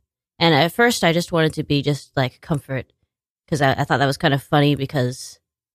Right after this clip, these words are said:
I, I don't find myself very comforting <laughs> at all. And I thought that would be ironic, but it, it didn't seem complete. And also, like, I was in the U K at the time, and someone told me that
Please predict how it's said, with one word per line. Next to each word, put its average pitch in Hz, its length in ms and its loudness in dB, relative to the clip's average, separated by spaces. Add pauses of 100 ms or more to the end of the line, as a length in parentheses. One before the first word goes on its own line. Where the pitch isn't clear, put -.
(320)
I, 135 220 2
I 143 100 4
don't 139 220 2
find 139 200 2
myself 131 460 -2
very 127 220 -2
comforting 151 520 2
<laughs> - 40 -8
at 170 240 4
all. 330 340 4
And 339 300 2 (200)
I 208 120 2
thought 160 160 0
that 151 100 0
would 151 140 0
be 151 100 2
ironic, 143 420 2 (320)
but 147 260 2 (200)
it, 160 240 0
it 165 100 2
didn't 185 160 0
seem 175 240 2
complete. 160 460 0
And 156 100 2
also, 160 500 2
like, 147 180 0
I 151 80 2
was 165 120 2
in 160 100 2
the 156 80 2
U 151 180 0
K 147 260 0
at 156 80 -2
the 170 60 -12
time, 170 260 2
and 147 100 0
someone 151 280 0
told 151 200 0
me 143 120 0
that 131 260 0